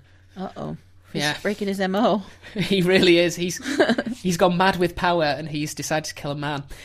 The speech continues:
Speaker 2: Uh, Cream, he seduced a woman called Julia, the wife of Daniel Stott, and convinced her to poison her husband and then blackmail the pharmacist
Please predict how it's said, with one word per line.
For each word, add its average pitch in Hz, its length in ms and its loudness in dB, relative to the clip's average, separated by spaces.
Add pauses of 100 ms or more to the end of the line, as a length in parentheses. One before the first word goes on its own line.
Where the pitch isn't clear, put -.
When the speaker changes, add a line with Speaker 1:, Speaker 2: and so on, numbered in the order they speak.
(260)
Speaker 2:
Uh, 165 300 4
Cream, 233 320 2
he 202 180 -4
seduced 247 460 -2
a 247 40 -2
woman 185 240 -2
called 165 280 -4
Julia, 147 460 -4 (260)
the 160 80 -2
wife 143 400 -4
of 156 160 -12
Daniel 135 340 -2
Stott, - 400 -4 (760)
and 156 100 -2
convinced 202 460 -2
her 175 380 -2
to - 120 -12
poison 196 420 -4
her 208 160 -2
husband 151 500 -6 (260)
and 151 120 -4
then 147 100 0
blackmail 208 580 -2
the 220 60 -4
pharmacist 170 720 -4